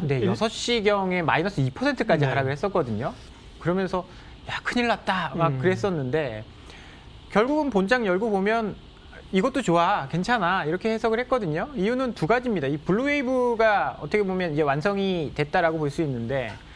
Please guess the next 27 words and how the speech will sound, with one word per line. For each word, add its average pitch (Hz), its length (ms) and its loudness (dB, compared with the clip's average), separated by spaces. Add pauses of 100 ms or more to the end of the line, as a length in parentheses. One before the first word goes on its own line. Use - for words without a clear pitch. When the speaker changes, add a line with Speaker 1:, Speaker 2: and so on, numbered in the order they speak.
(280)
Speaker 1:
민주당이 214 440 2
모든 180 240 2
것을 208 180 0
장악하면 208 760 0 (520)
민주당 190 320 0
맘-, 143 240 -4
맘대로 180 420 2
할 190 100 -4
수 185 140 -6
있겠죠. 92 340 -8 (760)
예산도 151 540 2 (400)
뭐 110 220 -6 (140)
하원에서 226 380 2
통과시키면 196 540 0
상원에서 208 560 0 (200)
당연히 220 300 2
통과될 233 400 0
거고 104 300 -2 (320)
바이든도 190 680 2
사인을 190 400 0
할 190 140 -4
거고 127 240 0
구천억 233 400 -4
달러가 208 800 2
문제가 170 340 0
아니라 131 440 -2 (520)
처음에 247 1080 0